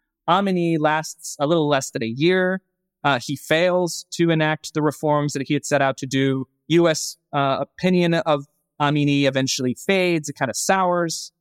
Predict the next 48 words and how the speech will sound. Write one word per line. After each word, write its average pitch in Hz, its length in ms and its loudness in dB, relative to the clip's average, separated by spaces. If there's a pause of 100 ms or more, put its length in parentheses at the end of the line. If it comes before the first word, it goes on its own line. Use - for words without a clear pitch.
(120)
by, 147 380 0
uh, 131 360 0
by 135 140 0
nineteen 135 320 -2
sixty-two. 131 680 -2 (680)
And 151 400 0
Amini 156 360 0
tries 151 280 0
to - 80 -8
cut - 200 -6
the 156 60 -6
budget. 202 380 0 (340)
He 160 120 -6
goes 156 240 0
to 156 60 -8
the 147 100 -8
Shah 143 280 2
and 139 80 -4
he 139 100 -4
says, 143 260 -2
"I 131 80 2
need 135 140 0
to 143 40 -4
cut - 200 -2
the 127 80 -4
military 147 440 0
budget." 139 380 -2 (220)
The 143 80 -2
Shah 131 200 2
says, 131 280 -2
"I 127 60 2
won't 151 180 0
let 151 160 -10
you 175 100 -4
do 165 160 2
that." 190 240 0 (180)
And 170 160 2
Amini 165 400 0
resigns. 226 460 0 (1000)
And 185 240 2
suddenly 214 300 0
the 214 100 -4
Shah 170 360 2
is 160 120 -4
able 165 200 -2
to 175 120 -10
come 175 280 0
back 156 460 -4